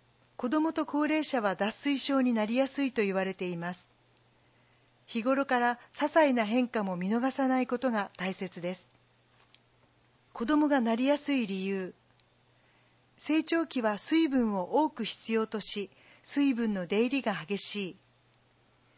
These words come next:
体重あたりの不感蒸泄。皮膚や呼吸から失われる水分が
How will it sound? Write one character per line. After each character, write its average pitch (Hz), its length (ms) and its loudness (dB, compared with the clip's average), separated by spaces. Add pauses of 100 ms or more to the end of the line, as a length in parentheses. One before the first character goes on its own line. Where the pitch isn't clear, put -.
(360)
体 285 240 2
重 294 260 0
あ 302 60 2
た 302 140 2
り 226 120 0
の 190 140 -4
不 - 140 -10
感 247 240 2
蒸 240 160 0
泄。 185 440 -10 (800)
皮 - 160 -10
膚 254 160 -4
や 254 240 4 (140)
呼 226 120 -4
吸 277 300 -2
か 254 140 0
ら 240 100 0
失 254 300 0
わ 269 100 4
れ 254 100 2
る 240 120 -2
水 262 300 0
分 208 220 -4
が 180 220 -6